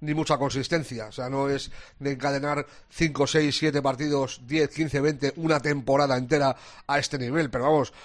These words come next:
jugando a este nivel, yo ta-, lo he dicho varias veces, que, que Anthony Davis sano es un jugador megatop de, de la liga. Eh, eh, pues lo que te digo, que quitando, quitando Denver, que ha, se ha puesto dos cero con los Suns,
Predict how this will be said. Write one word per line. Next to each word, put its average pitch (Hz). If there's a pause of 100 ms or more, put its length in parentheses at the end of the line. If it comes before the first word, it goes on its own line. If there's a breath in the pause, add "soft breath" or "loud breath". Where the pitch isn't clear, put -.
(160 loud breath)
jugando 156
a 160
este 156
nivel, 151
yo 156
ta-, 160
lo 156
he 165
dicho 151
varias 127
veces, 147
que, 127
que 135
Anthony 139
Davis 143
sano 156 (260 loud breath)
es 135
un 147
jugador 143
megatop 143
de, 113
de 120
la 117
liga. 135 (320 loud breath)
Eh, 110
eh, 117
pues 113
lo 120
que 117
te 120
digo, 143
que 120
quitando, 143
quitando 151
Denver, 151
que 147
ha, 147
se -
ha -
puesto 147
dos 143
cero 139
con 135
los 131
Suns, 151